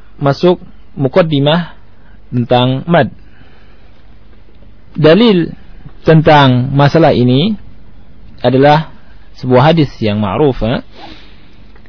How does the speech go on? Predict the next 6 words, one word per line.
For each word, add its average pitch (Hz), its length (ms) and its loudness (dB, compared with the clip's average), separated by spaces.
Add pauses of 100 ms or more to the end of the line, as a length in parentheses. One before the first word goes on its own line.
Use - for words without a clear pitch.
(280)
Hadis 156 320 2
Ibnu, 135 480 0
Ibnu 135 240 2
Mas'ud 143 480 2
radhiyallahu 127 560 2
anhu, 143 640 2